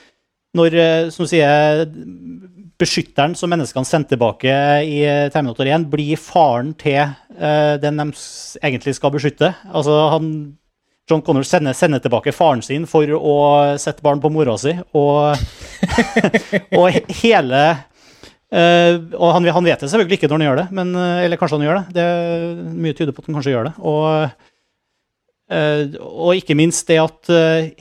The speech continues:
hele grunnen til at, ser vi etter hvert da, hele utgangspunktet for at teknolo-, det, at A I-teknologien og maskinene blir så avansert, så fort, og klarer å starte atomkrig og utrydde nesten hele menneskeheten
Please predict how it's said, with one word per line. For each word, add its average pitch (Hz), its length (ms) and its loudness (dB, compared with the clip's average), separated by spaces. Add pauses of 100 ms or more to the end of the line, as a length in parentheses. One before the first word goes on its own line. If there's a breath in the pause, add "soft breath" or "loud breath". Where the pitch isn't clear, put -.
hele 151 240 0
grunnen 135 480 0
til 156 240 2
at, - 220 -4 (120)
ser - 380 -4
vi 123 60 -2
etter 156 120 -4
hvert 165 140 -4
da, 185 100 0
hele 147 380 0
utgangspunktet 143 680 -6
for 143 200 2
at - 180 -8 (140)
teknolo-, 147 440 -4
det, 147 180 -2 (360)
at - 180 -12
A 160 180 2 (120)
I-teknologien 113 1400 -6
og 139 360 0
maskinene 127 520 -4
blir 127 260 -4
så 143 200 -2 (120)
avansert, 147 720 -4
så - 400 -4
fort, - 420 -8 (140)
og 147 180 0
klarer 139 380 0
å 143 400 -2
starte 143 340 -4
atomkrig 127 540 -4
og 139 240 -2
utrydde 123 380 -6
nesten 143 220 -4
hele 135 120 -4
menneskeheten 127 540 -6